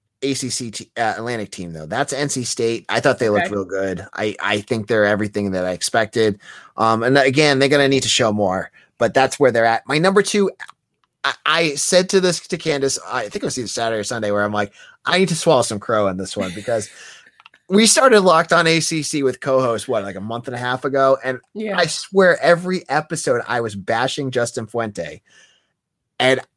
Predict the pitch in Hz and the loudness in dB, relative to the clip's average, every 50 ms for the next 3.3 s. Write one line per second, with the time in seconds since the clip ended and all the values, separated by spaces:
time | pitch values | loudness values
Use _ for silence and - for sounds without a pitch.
0 | _ _ _ _ _ - 147 160 160 160 165 170 185 170 - _ 151 165 160 151 | _ _ _ _ _ 0 2 4 4 4 2 2 0 -2 -4 _ 2 2 4 4
1 | 135 - 143 139 131 147 - - - 698 - - - 392 - - 269 226 208 190 | 2 0 -6 -6 -6 -4 -2 -2 0 -2 0 2 2 4 6 6 6 6 4 2
2 | 165 139 123 - 160 170 190 185 175 160 156 156 170 190 190 190 185 175 160 143 | 0 -4 -2 0 2 2 2 2 0 0 2 4 4 4 4 2 2 2 2 0
3 | 123 123 107 101 95 92 | -2 -4 -6 -6 -10 -14